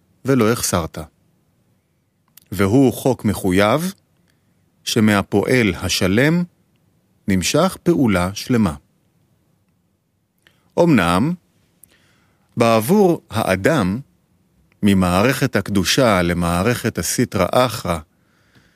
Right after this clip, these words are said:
בסיבת הספחת הנוסף בבניינו, על ידי עץ הדעת כנ"ל, כבר נמצאים חלקים מרובים בבניין גופו בעודפות, בלי צורך.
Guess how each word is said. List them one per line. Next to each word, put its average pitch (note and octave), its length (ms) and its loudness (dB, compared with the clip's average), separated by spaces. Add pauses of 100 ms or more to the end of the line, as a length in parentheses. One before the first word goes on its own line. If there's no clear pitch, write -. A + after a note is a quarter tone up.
(360)
בסיבת A2 760 0 (200)
הספחת A#2+ 840 -2
הנוסף G2+ 640 -2
בבניינו, G2 760 0 (1200)
על B2+ 160 0
ידי G#2+ 460 0
עץ A#2 280 -2
הדעת F#2+ 560 -4
כנ"ל, E2 500 -6 (1300)
כבר F3+ 260 2
נמצאים F#3+ 560 2
חלקים E3 580 2
מרובים C#3+ 680 2
בבניין A2 640 2
גופו C#3+ 720 0
בעודפות, B2+ 800 -2 (720)
בלי A2+ 240 0
צורך. D3+ 520 -4